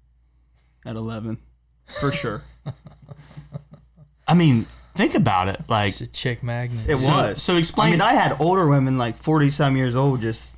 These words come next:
Speaker 1: wanting to be on my arm because I had this GoPed that was just decked the hell out.
Speaker 2: So ex-,
Speaker 3: People
Speaker 2: explain the GoPed to the listeners.
Speaker 1: If your mom,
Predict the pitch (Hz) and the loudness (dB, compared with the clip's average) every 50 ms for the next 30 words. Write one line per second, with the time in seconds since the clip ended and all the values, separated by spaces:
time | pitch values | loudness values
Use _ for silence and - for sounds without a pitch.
0 | - - - 127 135 143 135 123 117 110 120 123 120 117 117 110 98 104 110 120 | -20 -20 -8 -4 -2 -2 0 -2 -2 -2 -2 -2 -2 -2 -2 -2 -4 -4 -2 -2
1 | 127 123 107 92 95 101 101 113 147 120 113 117 120 117 113 117 156 135 - 123 | -2 -2 -2 -6 -8 -10 -8 -8 -6 -4 -2 -2 -2 -2 -2 -4 -6 -6 -6 -4
2 | 113 120 120 - - - 90 101 101 110 110 110 113 117 110 113 - - - - | -4 -4 -6 -6 -10 -10 -8 -8 -8 -8 -6 -6 -8 -8 -8 -10 -12 -14 -16 -20
3 | - _ - 135 - - - 143 139 135 143 - - 123 117 113 120 117 113 110 | -20 _ -20 -20 -20 -6 -2 0 0 0 0 -2 -4 -2 0 0 0 -2 -2 -2
4 | 117 120 110 - 151 147 139 127 135 135 131 127 - - 135 120 - - - 196 | -2 -2 0 2 2 4 4 4 2 0 -2 -4 -4 -6 -6 -6 -4 -2 0 0
5 | 208 214 208 185 151 139 123 139 135 127 120 127 123 117 107 - 107 107 101 95 | 0 2 0 0 0 0 0 0 0 0 0 0 0 -2 -2 -2 -2 -2 0 -2
6 | 92 85 - 147 143 156 175 190 175 156 151 170 185 180 160 151 147 139 127 113 | -2 0 2 2 2 2 0 2 4 4 4 4 4 4 4 4 4 4 2 0
7 | - | -4